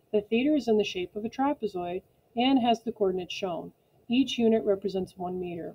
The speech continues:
What is the area of the movie theater? We have a couple options for how we might approach this.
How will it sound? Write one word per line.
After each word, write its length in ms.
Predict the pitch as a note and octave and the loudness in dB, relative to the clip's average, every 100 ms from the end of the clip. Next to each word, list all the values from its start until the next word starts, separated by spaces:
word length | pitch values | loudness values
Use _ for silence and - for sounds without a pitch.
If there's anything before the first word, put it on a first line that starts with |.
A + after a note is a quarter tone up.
| F#3+ | 2
What 180 | A3 C#4+ | 4 4
is 140 | B3 | 0
the 200 | A#3+ - | -4 4
area 320 | G#3+ G#3+ G3+ | 6 8 6
of 120 | G3+ | 2
the 80 | F#3+ | -2
movie 320 | F#3+ F#3 F#3+ - | -2 -2 -6 -8
theater? 280 | - F3 - _ _ _ _ _ | -12 -12 -18 _ _ _ _ _
We 100 | A#3+ | 2
have 80 | B3 | 4
a 60 | B3+ | 4
couple 320 | D4+ D#4 D#4 | 2 4 4
options 500 | A3+ A3+ - B3+ A#3 | 4 4 2 -2 0
for 140 | G#3+ | 0
how 180 | F#3+ G3+ | 2 4
we 140 | G3+ | 6
might 180 | G3 F#3 | 4 2
approach 460 | E3+ - F3 F#3+ - | -2 -6 -8 -8 -4
this. 380 | D#4 E4 - | -4 -4 -10